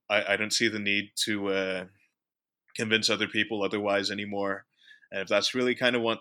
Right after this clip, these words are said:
if that's the road that you wanna go down, well, I mean, that's your own fucking problem, man, because I think we can see that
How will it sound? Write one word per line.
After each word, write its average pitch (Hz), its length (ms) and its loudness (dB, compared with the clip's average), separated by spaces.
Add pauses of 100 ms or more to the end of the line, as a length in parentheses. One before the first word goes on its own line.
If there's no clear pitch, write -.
if 113 180 -4
that's 104 240 2
the 110 100 -2
road 110 220 0
that - 160 -4
you 117 80 0
wanna 107 200 -2
go 104 180 -2
down, 98 400 -2
well, 95 200 -4
I 92 60 -6
mean, 98 160 -8
that's 98 200 -4
your 107 160 -2
own 101 120 -8
fucking 95 340 -10
problem, 95 360 -8
man, 95 260 -8
because 95 240 -8
I 95 40 -10
think 113 200 -12
we 123 80 -6
can 117 140 -8
see 107 440 -4 (540)
that 95 160 -4